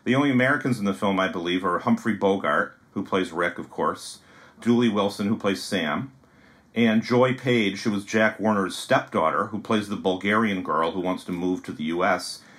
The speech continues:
and, uh, Dan Seymour, who plays the doorman. He plays a Middle Eastern, I guess he's a Moroccan doorman. Those are the only Americans. The rest of the great cast is made up of people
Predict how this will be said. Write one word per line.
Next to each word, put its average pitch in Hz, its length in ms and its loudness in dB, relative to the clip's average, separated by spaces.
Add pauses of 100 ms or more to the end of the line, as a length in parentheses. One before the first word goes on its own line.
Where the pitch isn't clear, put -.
(260)
and, 113 400 2
uh, 107 120 2
Dan 123 380 2
Seymour, 113 520 0
who 92 100 -6
plays 95 460 -4
the 87 240 -2
doorman. 85 720 -2
He - 140 -10
plays 90 400 -4
a 87 60 -2
Middle 98 300 -2
Eastern, 87 480 -4 (200)
I - 40 -6
guess 101 140 0
he's 107 140 0
a 95 40 -4
Moroccan 87 540 0
doorman. 78 560 -4 (340)
Those 131 220 2
are 147 60 0
the 123 140 2
only 113 560 2
Americans. 107 640 0
The 98 100 -2
rest 123 280 0
of 113 100 -2
the 98 80 -4
great 101 320 -4
cast 110 400 -2
is 87 100 -10
made 95 320 -2
up 95 140 -2
of 92 160 -12
people 95 420 -4